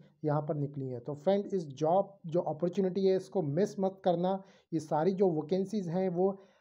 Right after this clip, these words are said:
मानेसर, गुड़गांव के लिए है, जहाँ मारुति का प्लांट है। तो फ्रेंड्स,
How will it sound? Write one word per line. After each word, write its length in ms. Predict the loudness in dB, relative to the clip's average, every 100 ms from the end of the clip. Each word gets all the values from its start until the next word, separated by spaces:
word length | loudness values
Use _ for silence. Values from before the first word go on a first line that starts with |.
| -8
मानेसर, 680 | 0 2 2 0 2 2 2
गुड़गांव 520 | 2 0 2 2 2
के 140 | 4 2
लिए 280 | 6 6 8
है, 140 | 4
जहाँ 180 | 2 0
मारुति 380 | 0 0 -2 -2
का 100 | -4
प्लांट 400 | 0 0 0 2
है। 400 | 2 0 -6 _ -8
तो 80 | -8
फ्रेंड्स, 440 | 2 2 2 -4